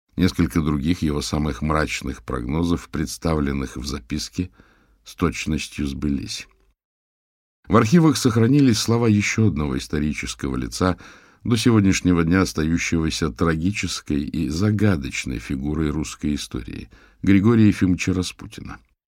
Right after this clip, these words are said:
Накануне войны, когда всенародный энтузиазм, связанный с очевидной для обывателя непременной победой России в грядущей войне,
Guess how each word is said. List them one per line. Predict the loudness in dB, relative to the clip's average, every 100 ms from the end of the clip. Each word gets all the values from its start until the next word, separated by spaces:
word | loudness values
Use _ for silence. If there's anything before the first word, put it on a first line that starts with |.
| _ _ _ _
Накануне | 4 6 6 8 6
войны, | 6 4 4 2 0
когда | -4 -4 -2 -2 -4
всенародный | -6 0 2 4 4 4 4 4 2 2
энтузиазм, | 0 0 0 -4 -2 0 0 -2 -4 -8 -12 -20 -20
связанный | -4 2 2 2 0 -2
с | -4 -4
очевидной | -2 0 2 2 2 -2
для | -2 -2
обывателя | -2 -2 0 0 0 -2 0
непременной | 2 2 2 4 6 6 4 2 0 -2
победой | -2 -2 0 -2 -2
России | -2 -4 -2 -2 -2
в | -4
грядущей | -6 -2 -4 -4 -4 -4
войне, | -2 0 0 -2